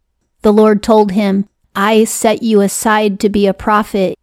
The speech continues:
even before you were in the womb." Six, "Alas, sovereign Lord," I said, "I do not know how to speak. I am too young." Jeremiah was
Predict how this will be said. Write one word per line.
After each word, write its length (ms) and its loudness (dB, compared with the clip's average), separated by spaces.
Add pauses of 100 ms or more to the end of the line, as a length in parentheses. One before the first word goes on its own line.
even 420 0
before 600 0
you 300 0
were 260 0
in 160 -2
the 100 -4
womb." 440 -4 (840)
Six, 720 -4
"Alas, 640 -2 (140)
sovereign 720 -2
Lord," 400 -2 (160)
I 160 -2
said, 460 -4 (220)
"I 160 0
do 220 2
not 260 0
know 260 0
how 240 0
to 160 -6
speak. 560 -8 (180)
I 180 -4
am 240 -2
too 240 -4
young." 500 -4 (560)
Jeremiah 720 2
was 440 0